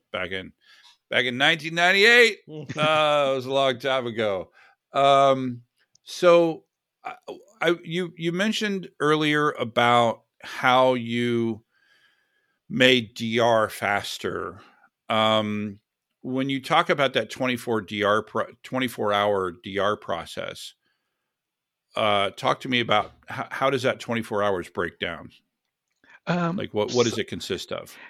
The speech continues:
Speaker 3: Yeah, because, uh, everybody was operating in, uh, silo. So the, the, the server team, uh, used a product called, um, at that time was using a product called Commvault, and then the database team was using S Q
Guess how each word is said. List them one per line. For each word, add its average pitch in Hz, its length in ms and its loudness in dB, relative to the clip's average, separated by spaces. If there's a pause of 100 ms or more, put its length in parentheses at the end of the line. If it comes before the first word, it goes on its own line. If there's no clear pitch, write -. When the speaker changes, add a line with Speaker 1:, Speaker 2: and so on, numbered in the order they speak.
(320)
Speaker 3:
Yeah, 185 120 2
because, 151 400 -2
uh, 131 180 0
everybody 143 400 0
was 127 160 -2
operating 127 540 -2
in, 113 260 -4
uh, 120 200 -6
silo. 135 460 -2 (460)
So 120 500 2
the, 117 380 0
the, 113 640 -2
the 123 120 -8
server 135 300 -2
team, 117 560 -4 (460)
uh, 117 300 -4
used 123 200 -2
a - 40 -6
product 113 360 -4
called, 110 340 -6 (120)
um, 123 320 -4
at 131 80 -2
that 123 120 -2
time 113 200 -6
was 113 160 -8
using 113 260 -8
a 113 60 -10
product 113 280 -6
called 120 160 -6
Commvault, 123 380 -4 (460)
and 127 120 2
then 123 160 2
the 117 200 0
database 131 380 2
team 120 180 -4
was 113 140 -8
using 120 220 -8
S - 80 -10
Q 135 100 -8